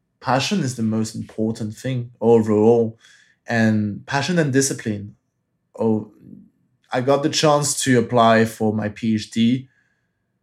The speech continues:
during covid, and this was a good opportunity for me, as probably the research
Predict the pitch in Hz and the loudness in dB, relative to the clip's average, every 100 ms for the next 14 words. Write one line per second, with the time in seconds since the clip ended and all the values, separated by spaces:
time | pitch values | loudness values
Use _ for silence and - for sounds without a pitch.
0 | _ _ _ _ - - 117 110 104 101 | _ _ _ _ -20 -4 0 2 0 0
1 | 123 117 113 117 117 - 110 104 104 104 | 2 4 4 4 2 -2 -4 -2 -2 -4
2 | 107 135 127 123 117 113 110 135 127 135 | -6 -4 -2 -2 -2 -4 -4 -2 -2 -2
3 | 131 123 123 117 107 104 110 107 107 104 | -4 -2 0 2 2 0 0 0 0 -4
4 | 98 104 - 110 104 - - - | -6 -6 -4 -2 -2 -4 -10 -12